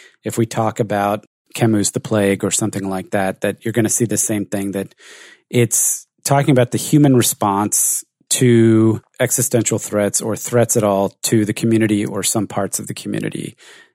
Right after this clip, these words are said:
And it points to the connectedness of, like, how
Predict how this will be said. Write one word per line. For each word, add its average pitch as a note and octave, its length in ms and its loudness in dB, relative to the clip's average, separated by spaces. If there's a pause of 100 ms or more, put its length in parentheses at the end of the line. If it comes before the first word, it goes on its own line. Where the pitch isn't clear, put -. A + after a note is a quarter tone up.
(160)
And G#2+ 340 2 (380)
it A#2+ 200 0
points C3+ 300 0
to - 80 -2
the A2+ 100 2
connectedness A2+ 960 -2 (120)
of, G#2+ 520 -2
like, A2+ 260 -2
how A#2 560 2